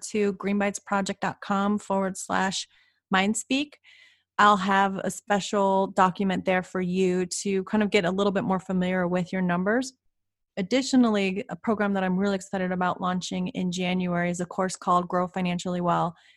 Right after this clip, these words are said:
And this is geared towards women that are interested in getting ahead with their money. It's going to be a community-minded finance group, which I know sounds a little bit like a,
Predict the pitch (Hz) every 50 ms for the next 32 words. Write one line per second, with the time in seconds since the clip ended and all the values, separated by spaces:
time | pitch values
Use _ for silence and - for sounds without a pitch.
0 | _ _ - 180 202 208 208 - 226 208 - - - 208 196 196 190 185 - -
1 | 196 190 196 190 190 185 185 - 185 180 190 190 185 180 180 180 180 185 - _
2 | _ _ _ _ - 185 180 175 - - 196 190 - 202 196 175 - - 202 190
3 | 190 185 185 - - - 180 185 180 180 180 - - 175 - 196 185 190 190 185
4 | 175 170 175 180 175 175 175 175 - - 190 180 170 170 - 190 180 180 175 175
5 | 175 175 175 175 175 180 185 - _ _ _ _ _ _ _ - 190 185 180 -
6 | - - - 202 196 190 180 - 202 185 190 185 185 185 - - - - - 208
7 | 202 208 208 214 214 208 196 196 190 185 190 190 185 185 185 185 - _ _ _
8 | _ _ _ _ _ _ - 190 190 190 190 190 185 180 180 180 - - - -
9 | - 185 180 175 175 170 - - 190 185 175 175 - - - - - - 185 190
10 | 190 190 190 196 202 202 - - 202 190 190 190 190 190 190 190 190 196 180 180
11 | 196 202 208 196 190 180 190 190 202 - 190 185 175 - 190 190 190 175